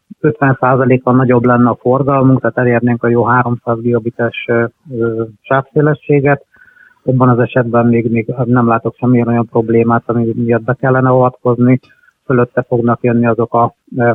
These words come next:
pontok, hogy egy-egy szolgáltatónak bővítenie kell a kapacitását, de maga az egész infrastruktúra ennek a forgalomnak a háromszorosát, ö, képes lenne kezelni. Amiben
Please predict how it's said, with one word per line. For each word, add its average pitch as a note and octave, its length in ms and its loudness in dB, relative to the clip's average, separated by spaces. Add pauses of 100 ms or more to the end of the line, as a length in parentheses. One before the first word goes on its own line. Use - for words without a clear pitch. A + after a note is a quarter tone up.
pontok, A#2+ 380 -2
hogy A#2+ 200 -4
egy-egy A#2+ 360 -2
szolgáltatónak A#2 760 -4
bővítenie B2+ 580 0
kell B2 200 -2
a B2 60 0
kapacitását, A#2+ 800 -4
de A#2 120 -6
maga A#2+ 220 0
az A2+ 120 -2
egész A#2 280 -2
infrastruktúra A#2 840 -4
ennek A2+ 200 -2
a A2 120 -4
forgalomnak A2 480 -6
a G#2+ 80 -6
háromszorosát, A2+ 840 -2
ö, A2+ 180 0 (200)
képes A2+ 360 -2
lenne G#2+ 220 -6
kezelni. G#2+ 520 -6 (760)
Amiben D3 640 2